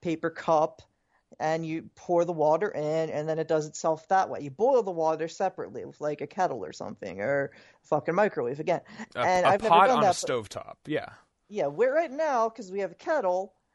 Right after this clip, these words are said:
Speaker 1: I'm fucking with the
Speaker 2: I love a
Speaker 1: kettle,
Speaker 2: kettle. I love a kettle.
Speaker 1: just going, "Woo!" And
Speaker 2: Yeah,
Speaker 1: like,
Speaker 2: oh,
Speaker 1: "All right,
Speaker 2: yeah.
Speaker 1: pour that shit in," and it's great. The,
Speaker 2: That's
Speaker 1: the
Speaker 2: the, that's the
Speaker 1: pla-, like,
Speaker 2: ramen
Speaker 1: the
Speaker 2: alarm.
Speaker 1: paper, the paper lid thing doesn't fucking work. I just use, like, like, a plastic cup over it, 'cause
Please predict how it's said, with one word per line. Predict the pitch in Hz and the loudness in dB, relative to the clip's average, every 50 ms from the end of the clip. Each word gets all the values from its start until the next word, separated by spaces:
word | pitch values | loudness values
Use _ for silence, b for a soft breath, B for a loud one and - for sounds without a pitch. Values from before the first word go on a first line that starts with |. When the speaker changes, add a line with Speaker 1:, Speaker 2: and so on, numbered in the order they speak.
| _ _ _ - | _ _ _ -12
Speaker 1:
I'm | - 196 | -10 -4
fucking | 202 220 214 208 - 190 | -2 0 0 0 -2 -6
with | 175 - | -4 2
the | - 214 | 4 6
Speaker 2:
I | - - - | 8 8 10
love | - 180 208 | 10 10 8
a | 202 - | 8 4
Speaker 1:
kettle, | - - 123 101 95 95 95 | 2 0 -2 -2 -2 -4 -4
Speaker 2:
kettle. | - | -2
I | 123 | -2
love | 147 143 135 139 143 143 120 | -2 0 0 0 0 0 0
a | 120 | -2
kettle. | - - 127 98 95 90 85 85 87 - _ _ _ _ | -6 -6 -8 -8 -8 -8 -10 -12 -14 -18 _ _ _ _
Speaker 1:
just | - - - | -16 -8 -4
going, | - 202 208 247 302 - | -4 -4 -4 -4 -4 0
"Woo!" | 440 453 466 466 466 466 466 466 466 466 466 440 381 - _ _ - | 2 4 4 6 6 6 6 6 6 6 4 2 0 -4 _ _ -2
And | 175 196 196 143 | 0 2 4 6
Speaker 2:
Yeah, | 151 147 - | 8 8 6
Speaker 1:
like, | 202 202 - | 6 6 6
Speaker 2:
oh, | 151 | 8
Speaker 1:
"All | 156 156 | 8 8
right, | 151 | 8
Speaker 2:
yeah. | 147 - - - - | 8 6 6 4 2
Speaker 1:
pour | - 214 208 202 | 0 -2 0 2
that | 214 208 208 | 2 2 2
shit | - - 220 214 214 - | 0 -2 -2 0 0 0
in," | 254 277 262 196 165 | 0 0 0 0 -2
and | - 165 170 | -4 -4 -4
it's | 180 165 - | -6 -6 -2
great. | - 254 254 220 165 - | 0 2 4 4 4 2
The, | - 156 | 0 2
Speaker 2:
That's | 180 185 196 180 | 2 2 4 2
Speaker 1:
the | 175 | 2
Speaker 2:
the, | 160 139 | 2 2
that's | 123 147 185 190 | 4 4 4 4
the | 190 | 4
Speaker 1:
pla-, | 151 123 123 127 | 2 4 4 4
like, | 131 143 | 4 4
Speaker 2:
ramen | 143 127 | 4 0
Speaker 1:
the | 226 - | -4 -2
Speaker 2:
alarm. | - - 359 381 | -4 -4 -6 -6
Speaker 1:
paper, | - 320 285 240 214 208 - _ _ _ _ | -4 -2 0 0 0 -2 -4 _ _ _ _
the | 214 208 190 | -6 -6 -6
paper | - - 311 320 - 269 | -6 -10 -10 -8 -4 -4
lid | 214 180 170 170 185 208 214 | -2 0 2 2 2 2 0
thing | - 285 269 262 262 262 254 - _ _ _ _ _ _ | 0 0 2 2 2 0 -4 -8 _ _ _ _ _ _
doesn't | 247 240 226 214 208 - | 2 2 2 2 0 -2
fucking | - 180 156 - 165 156 | 0 -2 -2 -2 -6 -8
work. | 147 143 139 - | -8 -6 -6 -4
I | 147 151 | -6 -6
just | 175 190 - | -6 -8 -10
use, | 214 196 165 165 | -8 -10 -10 -10
like, | 147 B B B B B B - | -12 B B B B B B -4
like, | - 165 170 165 - | 0 0 0 0 0
a | 147 160 156 151 | 0 -2 -2 -2
plastic | 147 - - 170 151 147 143 - - 165 - | -4 -4 -2 0 0 0 -2 -4 -8 -10 -10
cup | - - 147 139 131 - | -6 -4 -2 -2 -2 -4
over | 139 143 143 139 - 147 143 | -6 -8 -8 -8 -8 -8 -8
it, | 127 - | -8 -6
'cause | - 151 - | -8 -8 -10